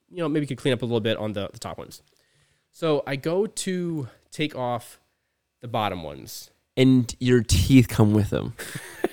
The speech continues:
Speaker 2: You, you literally ripped one of your tooth out. It was that he-, is that strong?
Speaker 1: It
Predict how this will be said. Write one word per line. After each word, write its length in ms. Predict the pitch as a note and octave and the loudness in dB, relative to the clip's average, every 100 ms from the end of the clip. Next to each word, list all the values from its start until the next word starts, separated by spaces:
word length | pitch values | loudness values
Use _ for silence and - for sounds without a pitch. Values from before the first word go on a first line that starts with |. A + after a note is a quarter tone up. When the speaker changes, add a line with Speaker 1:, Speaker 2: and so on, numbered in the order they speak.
| - | -2
Speaker 2:
You, 380 | - D#3+ E3+ C#3 | 4 8 8 10
you 240 | E3 F#3 E3 | 8 10 6
literally 800 | D3+ E3 F#3 G3 G#3+ G#3+ A3+ - - - | 6 6 10 10 12 10 10 4 -6 -12
ripped 380 | - C3+ G3+ - | 4 8 8 10
one 80 | D#3 | 10
of 60 | |
your 100 | D#3 | 10
tooth 220 | C#3+ B3 B2+ | 10 10 12
out. 260 | A2+ F#2+ - - | 8 6 2 4
It 60 | |
was 120 | B2+ | 6
that 320 | A#2+ C3+ A#2+ A#2+ | 8 8 6 2
he-, 220 | A#2+ A2+ - | 4 4 2
is 120 | G#2+ | 2
that 260 | A#2 G#2+ - | 2 2 -2
strong? 440 | - A2+ G2+ F#2+ - _ _ _ - _ _ | -2 0 0 -4 -14 _ _ _ -20 _ _
Speaker 1:
It 300 | E3+ G3 - | -2 -2 -2